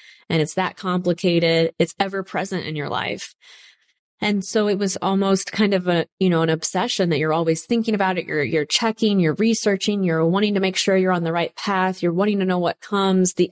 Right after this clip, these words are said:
unknown for human beings is not always a fun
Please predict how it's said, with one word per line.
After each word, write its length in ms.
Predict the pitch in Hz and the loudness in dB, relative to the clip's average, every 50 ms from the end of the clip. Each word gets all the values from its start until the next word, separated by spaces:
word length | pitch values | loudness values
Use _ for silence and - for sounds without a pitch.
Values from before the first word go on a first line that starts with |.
| - | 0
unknown 480 | 196 196 196 196 190 180 185 185 185 185 | 0 0 2 2 0 2 2 2 0 0
for 140 | - 185 185 | 0 -2 -2
human 360 | 185 - 196 185 180 185 180 | 0 0 0 0 0 -2 -2
beings 360 | 175 185 180 180 185 185 180 | -2 -2 -2 -2 -2 0 0
is 180 | - 170 170 175 | -2 -2 -2 -4
not 300 | 180 175 170 175 - - _ | -4 -2 -2 -2 -4 -6 _
always 500 | 175 175 175 175 180 175 170 - - - _ _ _ | -4 -2 0 2 2 2 0 -2 -4 -8 _ _ _
a 80 | - 170 | -4 -4
fun 640 | 165 - - - 165 165 165 165 170 170 175 180 | -4 -2 -2 -2 -2 0 -2 -2 -4 -6 -8 -10